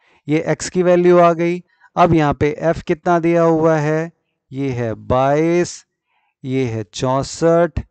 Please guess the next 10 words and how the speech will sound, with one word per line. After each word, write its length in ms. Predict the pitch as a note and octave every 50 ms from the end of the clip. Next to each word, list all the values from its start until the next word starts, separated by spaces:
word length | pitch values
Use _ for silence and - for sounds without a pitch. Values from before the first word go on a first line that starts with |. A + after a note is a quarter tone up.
| _ _ _ _ _ _ _ _ _ _ _ -
ये 180 | C3 A#2+ B2 B2
बासठ। 680 | A2 G#2 G2 A#2+ A#2 B2 B2+ B2+ - - E3 E3+ F3+ E3
देखो, 380 | D#3+ F3 G3 - G#3+ G3+ -
ऐसे 280 | - E3+ D#3+ D3+ G#3 G#3+
क्वेश्चन 340 | G3 G#3+ G3 - - G#3+ G#3
में 120 | G#3+ G#3+
सिर्फ 200 | - A3+ G#3+ G3+ -
कैलकुलेशन 580 | G#3 G3 F#3+ F3 G3 F#3+ G3 F#3+ - G#3+ G3+
होती 320 | F#3+ E3+ D3 - D#3 C#3 B2+
है, 200 | A2+ G#2 F#2+